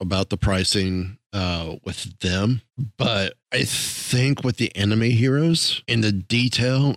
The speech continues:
and everything you get with them, nineteen ninety-nine with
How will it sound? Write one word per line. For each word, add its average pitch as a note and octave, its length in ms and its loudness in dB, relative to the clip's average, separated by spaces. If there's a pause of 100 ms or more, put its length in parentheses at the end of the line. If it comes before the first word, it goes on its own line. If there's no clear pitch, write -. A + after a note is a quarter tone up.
and G2 280 0
everything G#2+ 500 2
you F#2 140 2 (140)
get F#2+ 300 -2
with D#3 180 2
them, G#3 220 4 (100)
nineteen D#3 380 2
ninety-nine A2 760 2
with F#2 180 -2